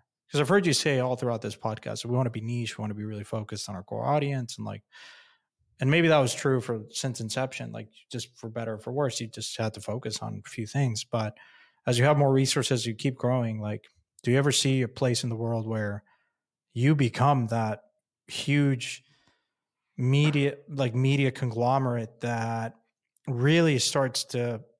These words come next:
influence, uh, you know, the millions out there that are getting fed pretty bad information about this industry?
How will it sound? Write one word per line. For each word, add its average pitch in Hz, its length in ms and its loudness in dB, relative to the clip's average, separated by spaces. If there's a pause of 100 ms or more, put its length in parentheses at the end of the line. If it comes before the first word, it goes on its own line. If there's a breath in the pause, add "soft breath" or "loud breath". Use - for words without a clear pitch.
(220)
influence, 131 840 0
uh, 113 300 -8 (380)
you 143 100 -2
know, 117 140 -2 (240)
the - 80 -4
millions 123 480 0
out 101 180 -12
there - 200 -14 (1080)
that 143 100 4
are 139 100 4
getting 143 440 2
fed 127 500 0 (480)
pretty 285 180 -2
bad 156 280 2
information 123 520 -10
about - 220 -16
this 139 140 -12
industry? - 460 -16